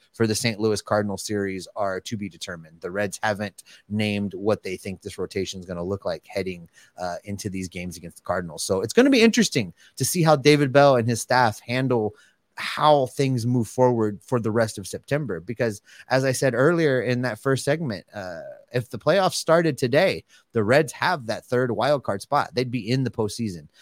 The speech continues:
So they're right in the thick of it, i-, in spite of all of these injuries and in spite of the overuse of the bullpen and, you know, <laughs> in spite of being the team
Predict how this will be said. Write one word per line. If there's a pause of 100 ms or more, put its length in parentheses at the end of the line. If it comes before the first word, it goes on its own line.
So
they're
right
in
the
thick
of
it,
i-,
in
spite
of (300)
all
of
these
injuries
and
in
spite
of (220)
the
overuse
of
the
bullpen (100)
and,
you
know, (220)
<laughs>
in
spite
of
being
the
team